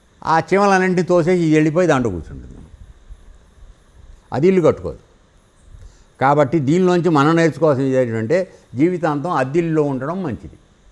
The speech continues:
ఎందుకంటే కావాలంటే వాడు ఇల్లు చెలగొట్టి ఇంకోటి దగ్గరికి వెళ్ళిపోతూ ఉండొచ్చు.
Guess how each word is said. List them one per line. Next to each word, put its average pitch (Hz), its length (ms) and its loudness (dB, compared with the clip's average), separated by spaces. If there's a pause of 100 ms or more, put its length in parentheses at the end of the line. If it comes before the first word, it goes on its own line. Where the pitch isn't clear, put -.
(3000)
ఎందుకంటే 190 240 -6
కావాలంటే 185 420 2
వాడు 185 160 2
ఇల్లు 170 140 0
చెలగొట్టి 175 420 0
ఇంకోటి 165 220 -2
దగ్గరికి 165 200 -2
వెళ్ళిపోతూ 147 380 -4
ఉండొచ్చు. 107 440 -8